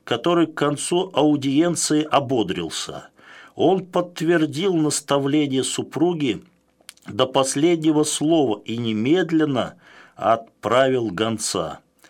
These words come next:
Как только посол вышел из палатки, царь Петр,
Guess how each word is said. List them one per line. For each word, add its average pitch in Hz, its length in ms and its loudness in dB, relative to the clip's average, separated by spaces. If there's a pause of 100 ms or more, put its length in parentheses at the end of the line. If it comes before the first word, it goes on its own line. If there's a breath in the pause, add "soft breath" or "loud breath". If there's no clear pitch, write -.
(640 loud breath)
Как 170 280 0
только 175 720 4
посол 156 640 2
вышел 160 460 2
из 147 280 -4
палатки, 147 640 2
царь 151 320 2
Петр, 156 600 0